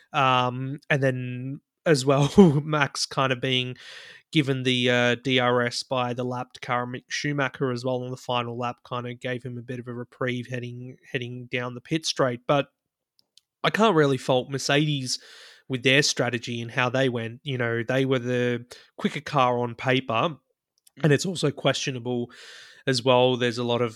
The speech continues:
Speaker 1: speculation going on about, you know, how they found this, um, extra speed down the straights over the weekend, but it seems to be all legal. Um, I'm not sure what you, what you know exactly about this and whatnot, but it's, it's not like a flexi <laughs> wing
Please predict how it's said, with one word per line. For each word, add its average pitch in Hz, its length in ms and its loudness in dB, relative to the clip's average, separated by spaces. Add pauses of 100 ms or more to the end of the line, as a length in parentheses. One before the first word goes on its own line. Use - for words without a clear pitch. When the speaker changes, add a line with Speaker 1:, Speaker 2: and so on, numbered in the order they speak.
Speaker 1:
speculation 123 800 -6
going 120 240 -4
on 117 120 -4
about, 120 420 -4
you 123 100 -8
know, 117 120 -8
how 143 320 -8
they 120 160 -6
found 120 380 -6
this, 120 300 -6
um, 123 340 -4
extra - 340 -6
speed 147 500 -4 (560)
down 156 260 2
the 127 60 -6
straights 143 480 0
over 131 180 0
the 127 100 -4
weekend, 127 580 -4
but 123 200 -4
it 143 140 -10
seems 135 300 -6
to 143 80 -10
be 127 160 -6
all 123 180 -6
legal. 127 580 -6 (100)
Um, 123 560 -4
I'm 120 100 -14
not 123 180 -10
sure 127 220 -2
what 127 200 -6
you, 143 300 2 (380)
what 131 140 -4
you 135 180 -2
know 131 300 4
exactly 127 640 0
about 120 280 -2
this 131 240 -6
and 127 80 -10
whatnot, 127 440 -6
but 131 140 -4
it's, 123 220 -10
it's 123 220 -12
not 123 240 -8
like 123 220 -8
a 123 40 -10
flexi - 520 -8
<laughs> - 0 -
wing 139 320 -2